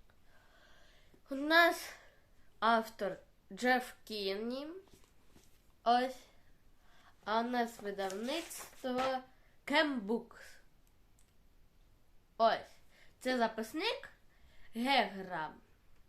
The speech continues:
Ось.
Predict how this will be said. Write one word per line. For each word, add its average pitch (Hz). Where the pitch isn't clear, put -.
Ось. 240